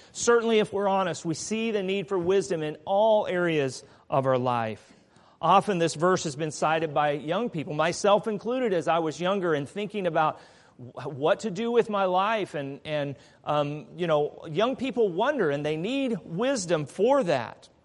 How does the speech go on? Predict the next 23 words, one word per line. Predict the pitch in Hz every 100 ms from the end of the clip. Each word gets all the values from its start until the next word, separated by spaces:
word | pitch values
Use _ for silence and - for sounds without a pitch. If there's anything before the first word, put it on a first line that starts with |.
| _ _ _ _ _ _ _ _ - 147
That's | 139 -
not | 170 180 170
wrong | 180 214 233
because | 185 185 190 151
God | 208 208 175
does | 175 233 240 170
give | 175 156
wisdom. | 135 147 131 123 104 - _ _ _
Proverbs | - 175 190 175 -
says, | 202 -
"The | 196
fear | - 208 220
of | 196
the | 190
Lord | 175 190 214 208
is | 185
the | 156
beginning | 160 165 170 160
of | 147
wisdom." | 156 160 143
And | 160
that | 185
book | 175 208